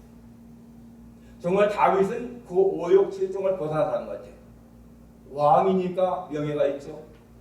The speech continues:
돈이 많죠. 아내가 많습니다. 모든 게 다 채워지는 거예요. 오욕 다 충족됩니다. 그런데 이 다윗에게 해결되는 문제가 있습니다. 그게 뭐예요? 주의 문제.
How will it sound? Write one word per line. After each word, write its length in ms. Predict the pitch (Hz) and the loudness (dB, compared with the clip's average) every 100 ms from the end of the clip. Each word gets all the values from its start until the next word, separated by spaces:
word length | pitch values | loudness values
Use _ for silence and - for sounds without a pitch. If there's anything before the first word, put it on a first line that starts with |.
| - - - | -20 -20 -8
돈이 340 | 151 160 170 | -4 0 0
많죠. 580 | 165 156 151 160 156 - - - - - | 0 -2 -4 -8 -10 -10 -14 -20 -20 -6
아내가 400 | - 147 160 160 | -2 0 2 0
많습니다. 680 | 156 117 - 156 151 156 156 - - - - | 0 -2 -4 -10 -4 -4 -4 -6 -20 -20 -20
모든 640 | - 151 190 254 262 262 254 | -12 0 4 4 2 0 -2
게 120 | 240 | 0
다 140 | - | 0
채워지는 560 | - 453 - - - - | 0 0 0 0 -10 -16
거예요. 220 | - - - - - - | -20 -20 -20 -20 -20 -16
오욕 480 | 151 180 196 202 - | -4 0 2 2 -2
다 380 | - 180 190 196 | -10 -4 -2 -2
충족됩니다. 540 | 202 190 165 131 127 - - - - - - - - - - - - | -6 -14 -14 -14 -14 -18 -20 -20 -20 -20 -20 -20 -20 -20 -20 -20 -20
그런데 840 | - 185 247 254 277 269 269 - 214 | -4 0 2 4 4 4 4 2 -8
이 280 | 226 233 | -10 -10
다윗에게 920 | - 165 190 190 185 202 208 - - - - - - - - | -4 -2 0 0 2 4 4 2 -4 -16 -20 -20 -20 -20 -20
해결되는 880 | - - 233 240 240 233 226 220 180 | -8 0 2 6 4 4 2 0 -2
문제가 360 | 196 190 190 | -2 2 2
있습니다. 600 | 175 170 156 147 147 - - - - - - - | 0 -4 -6 0 0 0 -6 -16 -20 -20 -20 -2
그게 140 | 202 | 2
뭐예요? 460 | 165 156 151 147 151 - - - - | 2 2 0 0 -2 -6 -18 -20 -20
주의 340 | - 147 120 | -18 -12 -10
문제. 300 | - - 190 | -10 -16 -20